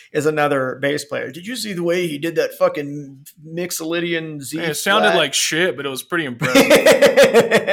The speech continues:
Speaker 1: It made my brain hurt a little bit, but, yeah, it was cool. Um,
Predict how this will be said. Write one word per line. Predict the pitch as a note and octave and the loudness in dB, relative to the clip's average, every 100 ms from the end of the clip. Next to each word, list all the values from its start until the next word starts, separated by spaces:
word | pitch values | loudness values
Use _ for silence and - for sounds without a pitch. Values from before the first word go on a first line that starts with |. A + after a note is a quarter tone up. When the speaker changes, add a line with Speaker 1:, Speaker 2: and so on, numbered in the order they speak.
| F3+ - - - - - A3+ | -2 -2 -6 -6 -10 -4 0
Speaker 1:
It | A#3 | 2
made | D4+ | 4
my | A#3 | 4
brain | E3+ F#3+ G3+ G#3 | 4 4 4 6
hurt | E3+ D#3 | 6 6
a | |
little | D3+ D3 D3 | 4 2 0
bit, | C#3+ D3 D3 | 0 0 0
but, | C#3+ D3 D3 D3 | 0 2 0 0
yeah, | D#3+ D3 | -2 -2
it | C#3 | -4
was | C3+ | -6
cool. | - D#3 C#3 C3 - _ _ _ - | -2 -2 -2 -8 -10 _ _ _ 4
Um, | C#3 C#3 C#3+ C#3 C#3 | 6 4 2 -6 -12